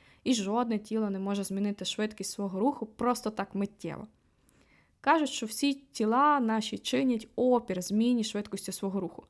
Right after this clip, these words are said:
В фізиці таку властивість тіл називають інертністю. Тобто інертність — це властивість тіла, яка полягає в тому, що для зміни швидкості руху тіла внаслідок взаємодії потрібен певний час.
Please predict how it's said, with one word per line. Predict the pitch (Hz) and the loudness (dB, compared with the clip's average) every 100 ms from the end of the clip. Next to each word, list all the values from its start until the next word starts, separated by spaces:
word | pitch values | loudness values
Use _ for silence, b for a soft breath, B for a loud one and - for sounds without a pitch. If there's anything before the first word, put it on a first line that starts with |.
| b b b b | b b b b
В | |
фізиці | 285 294 269 240 | -2 0 0 -2
таку | 214 220 | -2 -2
властивість | 220 196 - 247 220 - | -2 -2 -2 -2 -2 -4
тіл | 247 | -2
називають | 254 196 185 190 202 - | 0 0 -2 -4 -4 -4
інертністю. | 208 196 - - - - - _ b b b - | -4 -4 -6 -12 -16 -16 -20 _ b b b -8
Тобто | 233 262 | -2 2
інертність — | 247 226 220 269 262 220 - | 4 4 4 2 0 -2 0
це | 220 | 0
властивість | 220 220 240 220 190 - | 0 0 0 0 -2 -4
тіла, | 196 247 | -2 0
яка | 233 214 | 0 -2
полягає | 208 214 202 208 | -4 -2 0 -2
в | 202 | -4
тому, | - 226 240 | -4 0 0
що | 226 214 | 0 -2
для | 214 247 | 2 2
зміни | 220 233 247 226 190 | 2 2 2 2 0
швидкості | - 208 202 - - 180 | -2 -6 -6 -12 -8 -4
руху | 196 - | -4 -6
тіла | 220 - 196 277 B B B - | -8 -6 -4 -4 B B B -2
внаслідок | 240 233 214 | -2 -2 -4
взаємодії | 196 196 190 185 220 285 | -2 -2 -2 -2 0 0
потрібен | 226 202 254 262 226 | -2 -2 -2 0 0
певний | 214 180 196 196 | -2 -2 -4 -4
час. | 196 - - - | -6 -8 -8 -10